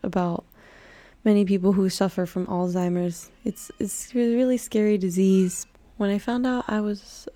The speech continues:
about, about to turn twenty, and my grandma was going on, I think, ninety-three years old. So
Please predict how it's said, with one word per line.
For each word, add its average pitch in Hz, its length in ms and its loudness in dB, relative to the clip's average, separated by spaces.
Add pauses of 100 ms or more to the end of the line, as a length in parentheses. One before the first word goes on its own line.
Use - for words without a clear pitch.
(160)
about, 190 600 0 (1500)
about 220 280 -4
to 240 60 -8
turn 214 300 0
twenty, 185 600 -2 (1300)
and 175 680 0 (680)
my 190 200 0
grandma 196 380 2
was 190 200 0
going 180 420 2
on, 170 460 0
I 170 80 0
think, 190 400 -4
ninety-three 170 680 0
years 160 360 -2
old. 151 280 -6
So 175 300 -4